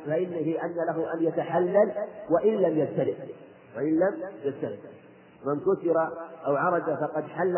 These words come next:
وعليه الحج من قبل". قول "عليه الحج من قبل" هذا في من لم يحج أو من لم يعت-، من لم يحج أو من لم يعتمر. من اعتمر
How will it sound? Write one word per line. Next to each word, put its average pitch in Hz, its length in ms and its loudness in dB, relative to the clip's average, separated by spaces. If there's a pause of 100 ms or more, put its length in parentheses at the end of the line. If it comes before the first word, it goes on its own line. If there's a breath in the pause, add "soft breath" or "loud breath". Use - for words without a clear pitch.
وعليه 147 240 4
الحج 143 240 -4
من 135 200 -4
قبل". 107 200 -6
قول 202 140 6
"عليه 185 220 4
الحج 165 300 -2
من 156 120 0
قبل" 196 340 2 (480)
هذا 202 600 4 (560)
في 202 220 2
من 175 200 6
لم 156 200 4
يحج 139 220 0 (1300)
أو 196 200 10
من 180 240 6
لم 160 160 4
يعت-، 147 260 2 (800)
من 165 140 2
لم 151 120 2
يحج 135 220 -2 (380)
أو 190 160 6
من 175 240 4
لم 165 160 4
يعتمر. 165 420 4 (460)
من 160 120 -2
اعتمر 160 500 0